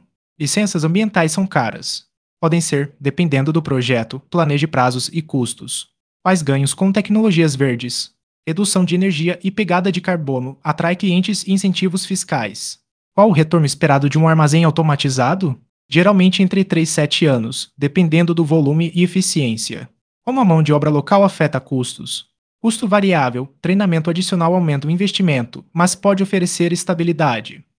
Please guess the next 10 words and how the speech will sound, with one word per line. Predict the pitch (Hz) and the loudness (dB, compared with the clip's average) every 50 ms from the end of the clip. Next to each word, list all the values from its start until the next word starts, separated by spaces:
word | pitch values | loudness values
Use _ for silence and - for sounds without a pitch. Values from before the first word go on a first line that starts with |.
| _ _ _ _ | _ _ _ _
Quais | - 196 202 196 - | -2 0 0 0 -2
riscos | - 156 151 - 160 151 | -2 -4 -4 -4 -6 -6
tecnológicos | - - 180 175 - 190 180 156 135 131 135 135 - - 156 135 | -2 -2 -2 -2 0 0 2 2 2 2 0 0 -2 -4 -2 0
devem | 156 165 170 175 170 | 0 2 2 2 0
ser | - 170 151 | 0 -2 -2
previstos? | 160 175 170 139 139 127 123 - - - - - - - - _ _ _ _ _ | 0 -2 0 0 -2 -4 -6 -8 -12 -12 -10 -10 -10 -10 -14 _ _ _ _ _
Falhas | _ 135 123 131 131 | _ -4 -2 -2 -2
de | 135 151 | -4 -4
sistema, | - - 196 185 - - 196 196 202 208 214 214 - _ _ | -6 -6 -8 -8 -4 -2 0 0 2 0 -2 -4 -8 _ _
obsolescência | 180 180 185 - 208 190 170 - - 175 180 180 - - 175 | -6 -6 -4 -4 -2 -4 -4 -2 -2 -2 -2 -2 -2 -4 -6